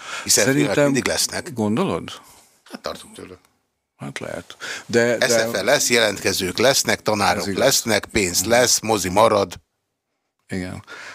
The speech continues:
Speaker 2: Hát, ö, igen, amit én filmnek tartok, az, az, az valahogy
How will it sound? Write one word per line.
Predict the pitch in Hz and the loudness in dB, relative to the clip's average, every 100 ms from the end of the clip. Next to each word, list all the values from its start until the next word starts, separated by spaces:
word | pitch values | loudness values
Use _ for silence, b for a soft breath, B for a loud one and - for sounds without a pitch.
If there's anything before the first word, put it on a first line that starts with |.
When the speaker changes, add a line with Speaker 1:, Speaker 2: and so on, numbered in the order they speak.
| B B | B B
Speaker 2:
Hát, | - 165 151 - | -4 -4 -4 -2
ö, | 160 147 135 | 0 0 0
igen, | 123 113 98 | -2 -4 -6
amit | 104 117 - | -4 -6 -4
én | 123 117 | -4 -4
filmnek | - 107 92 87 | -4 -4 -4 -6
tartok, | - 92 85 98 - | -4 -6 -4 -10 -8
az, | 98 92 - | -6 -6 -8
az, | 98 98 | -8 -8
az | 98 92 | -8 -8
valahogy | 95 95 82 82 - | -4 -2 -2 -6 -10